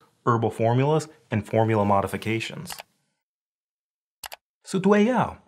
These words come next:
the character dui means couple or pair, and the character yao means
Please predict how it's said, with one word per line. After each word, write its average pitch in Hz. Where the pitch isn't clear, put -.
the 127
character 131
dui 107
means 101
couple 175
or 98
pair, 127
and 120
the 113
character 120
yao 117
means 101